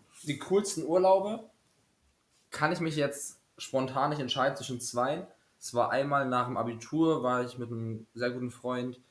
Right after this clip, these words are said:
in Stockholm. Und dann sind wir halt auch von Stockholm runter z-, nach Växjö getrampt auch. Allein einfach dieses Tramping-Erlebnis, ich wollte es immer mal gemacht haben. Es ist so eine,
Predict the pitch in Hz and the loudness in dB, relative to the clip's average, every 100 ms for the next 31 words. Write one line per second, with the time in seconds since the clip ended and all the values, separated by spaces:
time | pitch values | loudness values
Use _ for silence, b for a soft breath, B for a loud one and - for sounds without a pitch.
0 | _ _ _ 120 120 113 - 120 120 143 | _ _ _ -6 -4 -6 -2 -2 0 2
1 | 139 165 208 220 - _ _ _ _ _ | 4 4 0 -4 -10 _ _ _ _ _
2 | _ _ _ _ _ _ _ _ _ _ | _ _ _ _ _ _ _ _ _ _
3 | 143 135 131 123 127 127 123 123 123 117 | 4 4 4 2 2 0 -2 0 0 0
4 | 117 120 120 117 110 120 113 110 131 147 | -2 -2 -4 -4 -2 0 0 -2 -2 0
5 | 147 139 - 113 110 113 107 135 - 156 | -2 -2 -4 -6 -6 -6 -6 -6 -4 -4
6 | 156 156 b b b _ 120 - - 123 | -4 -4 b b b _ -6 -4 0 0
7 | 196 - 165 180 208 - _ _ 117 131 | 0 -2 -2 -2 -4 -12 _ _ 0 0
8 | 160 156 135 127 - - 143 156 160 - | 0 -4 -6 -8 -10 -4 -4 -4 -8 -8
9 | - 127 120 127 156 147 - 123 - 139 | -8 -2 2 2 2 0 -8 -10 0 0
10 | 151 147 156 143 127 135 147 - 147 135 | 0 -4 -2 -2 0 -2 -4 -4 -2 -2
11 | 123 123 139 131 127 | -2 -2 0 0 -2